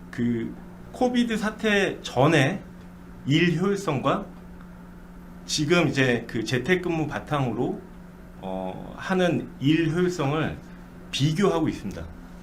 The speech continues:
어, 일부 이제 컨설팅 회사한테 아예 맡겨가지고 이-, 지금 이걸 비교를 하고 있고, 이거를 이제 판단을 해서 큰 효율성 차이에서 차이가 어-, 어느 정도 없다 그러면 이미 이건 신문에 난 거예요. 그래서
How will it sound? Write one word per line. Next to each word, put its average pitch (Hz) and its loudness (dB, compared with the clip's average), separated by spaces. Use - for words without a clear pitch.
어, 95 -12
일부 131 4
이제 117 2
컨설팅 180 0
회사한테 147 -2
아예 110 4
맡겨가지고 120 0
이-, 120 -8
지금 131 0
이걸 120 2
비교를 147 2
하고 135 -2
있고, - -2
이거를 156 6
이제 123 2
판단을 196 4
해서 160 -2
큰 262 4
효율성 214 0
차이에서 160 0
차이가 202 0
어-, 110 4
어느 113 0
정도 131 2
없다 104 0
그러면 139 4
이미 143 8
이건 113 6
신문에 208 2
난 95 0
거예요. 87 -6
그래서 135 0